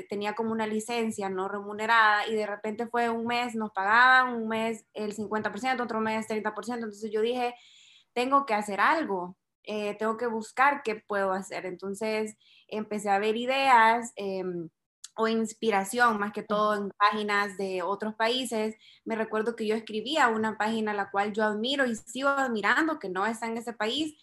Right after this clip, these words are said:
Speaker 1: Le preguntaba yo como, eh, "Hola, mira, yo admiro muchísimo lo que tú haces, me parece que es muy creativo, yo quisiera hacerlo". La persona me respondió y, y, pues, ellos tienen un montón de seguidores y me sentí súper admirada, ¿verdad? Entonces me
Speaker 2: Ujú.
Speaker 1: dijo,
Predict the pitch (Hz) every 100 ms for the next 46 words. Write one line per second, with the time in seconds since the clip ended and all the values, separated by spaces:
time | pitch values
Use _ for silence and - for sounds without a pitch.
0 | _ - - - 226 226 202 196 185 214
1 | 247 247 247 247 247 233 214 196 190 190
2 | - 202 202 196 196 196 233 285 254 240
3 | 247 233 226 214 214 - 208 208 233 233
4 | 226 220 233 233 226 214 202 240 302 294
5 | 277 247 202 202 226 220 214 214 214 220
6 | 226 220 214 277 285 262 254 233 - -
7 | 196 208 277 277 262 262 - - - 240
8 | 233 226 226 247 269 277 269 220 208 254
9 | 302 285 226 - 208 214 202 220 226 240
10 | 240 240 226 220 220 226 214 202 240 240
11 | 220 202 196 190 196 196 196 196 190 190
12 | 180 240 220 139 104 82 180 220 208 202
13 | 214 180